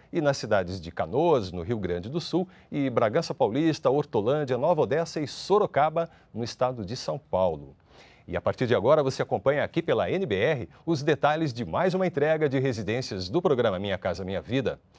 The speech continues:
No estúdio aqui conosco está o diretor de habitação da Caixa Econômica Federal, Teotônio Costa Rezende. Ele vai dar mais detalhes sobre o Minha Casa Minha Vida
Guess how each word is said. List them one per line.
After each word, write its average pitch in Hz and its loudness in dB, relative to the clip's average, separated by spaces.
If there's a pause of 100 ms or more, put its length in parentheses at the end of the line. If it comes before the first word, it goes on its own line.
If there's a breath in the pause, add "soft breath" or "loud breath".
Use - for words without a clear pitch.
(180 soft breath)
No 98 -6
estúdio 113 -2
aqui 107 -4
conosco 135 0
está 135 2
o 120 4
diretor 123 0
de 113 0
habitação 151 0
da 156 2
Caixa 160 -2
Econômica 131 -4
Federal, 147 0 (260 soft breath)
Teotônio 147 2
Costa 131 0
Rezende. 120 -4 (300 loud breath)
Ele 143 -2
vai 117 4
dar 101 4
mais 147 0
detalhes 131 2
sobre 120 -2
o 120 -4
Minha 120 -6
Casa 113 0
Minha 156 -2
Vida 180 -2